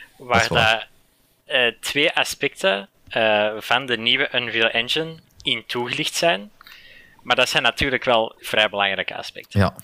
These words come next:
Speaker 1: Eh, dat zijn eigenlijk twee dingen. Twee nieuwe te-, techn-, technologieën, echt superbelangrijk. Eh,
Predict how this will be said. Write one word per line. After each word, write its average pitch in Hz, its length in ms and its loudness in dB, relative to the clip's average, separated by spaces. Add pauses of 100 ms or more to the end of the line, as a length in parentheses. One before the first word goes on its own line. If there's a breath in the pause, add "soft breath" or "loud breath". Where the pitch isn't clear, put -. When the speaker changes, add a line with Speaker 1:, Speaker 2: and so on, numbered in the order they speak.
(720 loud breath)
Speaker 1:
Eh, 110 680 4 (420)
dat 123 140 -2
zijn 120 160 0
eigenlijk 123 340 2
twee 156 280 0
dingen. 185 340 0 (840)
Twee 147 280 0
nieuwe 143 640 2
te-, 123 140 -2
techn-, - 300 -6 (100)
technologieën, 117 720 -2
echt - 240 -4
superbelangrijk. 117 800 -2 (460 loud breath)
Eh, 110 220 4